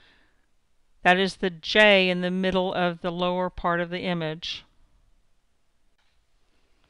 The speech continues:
Referred pain syndromes can be difficult to diagnose.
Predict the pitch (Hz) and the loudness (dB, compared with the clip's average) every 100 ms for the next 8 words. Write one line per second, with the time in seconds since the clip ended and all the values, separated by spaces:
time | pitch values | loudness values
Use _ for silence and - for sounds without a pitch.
0 | _ - _ _ _ _ 226 - 285 285 | _ -20 _ _ _ _ -8 0 4 4
1 | 254 269 254 254 - 226 208 190 202 - | 4 4 6 4 2 0 2 0 -2 -4
2 | 208 196 190 202 196 233 214 208 - 196 | -4 -2 -2 0 0 -2 -4 -6 -2 2
3 | 185 185 202 196 180 - | 4 4 0 0 -2 -10